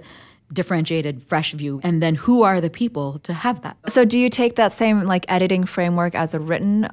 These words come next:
Speaker 2: author and then think, "Okay, I need to have one main argument and a conclusion at the end"?
Speaker 1: So obviously conversation is so much more organic than that. You,
Speaker 2: Okay.
Speaker 1: you actually don't really decide the argument up front. I would actually even argue writing is organic. Sometimes you kinda know what you wanna talk about,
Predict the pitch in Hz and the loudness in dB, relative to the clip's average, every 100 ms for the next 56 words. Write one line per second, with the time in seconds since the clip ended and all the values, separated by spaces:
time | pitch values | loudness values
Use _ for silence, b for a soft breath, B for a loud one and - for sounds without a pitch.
0 | - - 190 214 240 240 226 180 180 175 | -8 -6 -4 -2 0 0 0 0 0 -2
1 | - 180 170 175 175 160 170 170 170 175 | -2 -2 -2 -4 -4 -4 -2 -2 -2 -4
2 | 165 165 165 165 165 - 165 170 165 160 | -2 -2 -2 -2 -4 -2 -2 -2 -2 -2
3 | 156 - 156 170 170 175 170 170 - 180 | -4 -8 -8 -6 -4 -4 -6 -6 -4 -2
4 | 233 208 190 208 214 208 - 175 170 175 | 2 4 4 2 0 -4 -4 -4 -2 -2
5 | 185 160 156 160 156 151 143 127 151 185 | -4 -4 -4 -4 -4 -4 -6 -6 -6 -4
6 | 208 214 226 220 - 180 160 170 160 160 | -2 0 0 -2 -4 -2 2 2 4 2
7 | 180 165 151 151 147 131 139 - 127 95 | 0 -4 -4 -2 -4 -4 -8 -4 -2 0
8 | 156 151 165 - _ - 147 151 165 170 | -2 -2 -6 -10 _ -6 -4 -2 -2 -2
9 | - - 208 202 B B B - 415 339 | -2 -4 -2 0 B B B 2 4 4
10 | 254 185 151 170 160 107 127 202 151 - | 2 0 0 0 -2 -2 0 0 0 -4
11 | - - - - 147 151 156 139 - 208 | -8 -8 -10 -8 -6 -4 -4 -4 -2 2
12 | 208 277 277 233 233 202 202 196 196 185 | 4 4 4 4 2 2 0 0 2 2
13 | 180 | 2